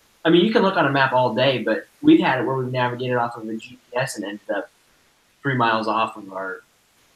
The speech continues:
starting point. I don't,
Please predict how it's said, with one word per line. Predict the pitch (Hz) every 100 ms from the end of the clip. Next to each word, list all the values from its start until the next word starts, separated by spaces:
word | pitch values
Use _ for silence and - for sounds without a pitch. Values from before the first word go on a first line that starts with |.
| _
starting | 117 110 101
point. | - 95 _ _ _ _ _ _ _ _ _ _ _ _ _ _ _ -
I | -
don't, | -